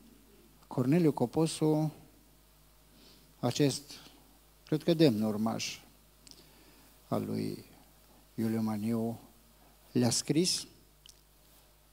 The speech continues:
tot în închisoare. Și eu am așa o senzație că atunci când Corneliu Coposu a murit în o mie nouă sute nouăzeci și cinci,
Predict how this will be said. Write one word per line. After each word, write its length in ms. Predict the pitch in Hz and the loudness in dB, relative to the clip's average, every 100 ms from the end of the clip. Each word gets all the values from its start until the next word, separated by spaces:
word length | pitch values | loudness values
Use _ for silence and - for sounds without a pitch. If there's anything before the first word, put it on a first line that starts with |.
| _ _ - | _ _ -8
tot 220 | 160 - | -6 -6
în 100 | 113 | -8
închisoare. 760 | 110 - 117 - 107 110 113 - _ _ _ _ _ _ _ - - - | -8 -12 -16 -12 -12 -12 -14 -18 _ _ _ _ _ _ _ -20 -20 -20
Și 240 | - - 165 | -10 0 2
eu 200 | 165 - - _ _ _ _ _ _ _ _ _ _ | 2 -2 -20 _ _ _ _ _ _ _ _ _ _
am 160 | 190 196 | -4 -2
așa 560 | 151 - 170 147 120 - | -2 0 0 0 -4 -10
o 140 | 156 | -8
senzație 640 | 151 - 143 135 170 - 143 | -8 -4 -2 0 -2 -2 -6
că 100 | 135 | -6
atunci 320 | - 175 - | -4 -6 -6
când 280 | 151 139 131 | -4 -4 -6
Corneliu 380 | - 135 165 | -8 -6 -6
Coposu 380 | 143 127 151 - | -6 -8 -10 -6
a 40 | 123 | -2
murit 300 | 131 139 135 | -2 -4 -6
în 100 | 123 | -4
o 20 | |
mie 120 | 135 | -2
nouă 120 | 131 | -2
sute 160 | 120 123 | -4 -6
nouăzeci 460 | 127 131 123 113 | -4 -2 -4 -8
și 200 | 113 113 | -10 -12
cinci, 540 | - - 160 190 - | -12 -8 -6 -8 -10